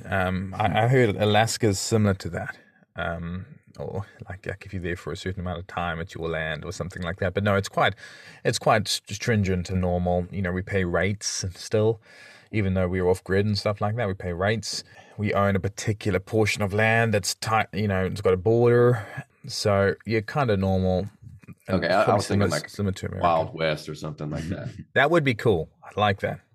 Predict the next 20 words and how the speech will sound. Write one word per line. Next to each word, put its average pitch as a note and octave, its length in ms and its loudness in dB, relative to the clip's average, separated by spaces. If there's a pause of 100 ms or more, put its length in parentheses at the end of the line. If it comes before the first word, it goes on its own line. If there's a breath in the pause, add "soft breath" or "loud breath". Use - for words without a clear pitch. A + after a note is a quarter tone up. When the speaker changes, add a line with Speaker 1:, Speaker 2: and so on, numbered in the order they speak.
(120)
Speaker 2:
Okay, G#2+ 300 -2
one A2+ 140 -4
of A#2 60 -8
the A2+ 100 -4
other A2 140 -2
questions. G#2+ 720 -2
Uh, A#2 80 2
so B2 280 0 (280 loud breath)
they C3+ 120 2
were, D3+ 320 0
they C3+ 80 2
were C3 120 0
interested C#3+ 600 -4
in A#2+ 380 0
how A2+ 540 0
your G#2+ 160 -2
children A#2+ 480 -2
were F#2+ 200 -4
acclimated G2+ 560 -2
to - 80 -14